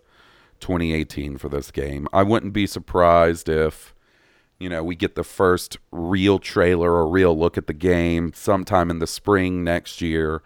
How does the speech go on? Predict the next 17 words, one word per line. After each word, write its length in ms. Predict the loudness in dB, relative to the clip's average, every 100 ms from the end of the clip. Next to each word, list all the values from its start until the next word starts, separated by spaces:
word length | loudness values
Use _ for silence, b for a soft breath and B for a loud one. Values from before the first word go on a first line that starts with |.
| b b b b
followed 460 | 0 2 4 2 2
by 180 | 2
a 80 | 2
big 320 | 0 -2 -2
reveal 680 | -4 -4 -2 0 2 4 2 0
at 160 | -4 -4
E 200 | -6 -6
three 440 | -6 -2 -2 -2
twenty 400 | -6 -6 -4 -2
eighteen, 640 | -4 -6 -8 -8 -8 -10 -14 _ _ -2
along 340 | 2 2 2
with 140 | -2 -8
the 80 | -8
release 340 | -8 -10 -12
date 220 | -14 -12
reveal. 360 | -12 -12 -16 -20 _ _ _
But 320 | 6 6 6